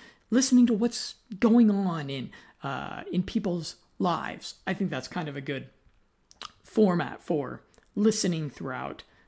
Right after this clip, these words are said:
the day. Although I heard some statistic, which is that the average podcast listener only spends about an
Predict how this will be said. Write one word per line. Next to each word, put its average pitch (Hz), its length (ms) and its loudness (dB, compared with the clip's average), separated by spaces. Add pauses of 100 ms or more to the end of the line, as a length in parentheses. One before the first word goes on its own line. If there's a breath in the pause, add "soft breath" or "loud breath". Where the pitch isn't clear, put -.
(140 soft breath)
the 165 200 -4
day. - 500 -6 (240)
Although 233 500 4
I 190 80 0
heard 214 260 0
some 226 260 2
statistic, - 880 -6 (320 loud breath)
which 196 240 -2
is 196 140 -2
that 190 160 -4
the - 340 -4
average 185 880 0
podcast 208 720 -4
listener 226 500 0 (340 loud breath)
only 233 300 6
spends 202 400 -2
about 165 300 -4
an 165 160 -10